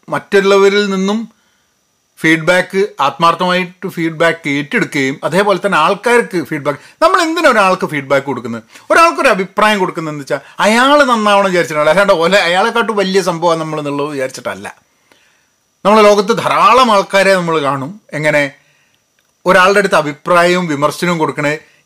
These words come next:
ഞാനെന്തോ വലിയ സംഭവമാണ്, അതുകൊണ്ട് തന്നെ വിമർശിക്കാം, നിനക്ക് അഭിപ്രായം തരാമെന്നൊക്കെ വിചാരിച്ചിരിക്കുന്ന ആൾക്കാരുണ്ട്. അതല്ല, അവിടെ ഒരു, അവിടെ ഒരു ഡിസോണസ്റ്റി ഉണ്ട്, ഒരു ആത്മാർത്ഥ, ആത്മാർത്ഥത കുറവുണ്ട്.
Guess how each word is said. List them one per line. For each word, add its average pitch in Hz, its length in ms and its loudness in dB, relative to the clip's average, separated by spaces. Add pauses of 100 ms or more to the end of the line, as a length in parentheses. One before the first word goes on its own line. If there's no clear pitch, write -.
ഞാനെന്തോ 214 580 0
വലിയ 196 260 2
സംഭവമാണ്, 160 680 0
അതുകൊണ്ട് 165 420 -2
തന്നെ 165 240 -2
വിമർശിക്കാം, 156 680 -4
നിനക്ക് 147 280 -4
അഭിപ്രായം 151 400 0
തരാമെന്നൊക്കെ 135 400 -2
വിചാരിച്ചിരിക്കുന്ന 123 460 -6
ആൾക്കാരുണ്ട്. 98 360 -16 (340)
അതല്ല, 185 300 -4 (600)
അവിടെ 233 180 -2
ഒരു, 311 120 2 (160)
അവിടെ 208 160 0
ഒരു 320 180 0
ഡിസോണസ്റ്റി 208 600 0
ഉണ്ട്, 117 180 -10
ഒരു 113 120 -8 (180)
ആത്മാർത്ഥ, 208 480 0 (720)
ആത്മാർത്ഥത 202 760 0 (140)
കുറവുണ്ട്. 165 600 0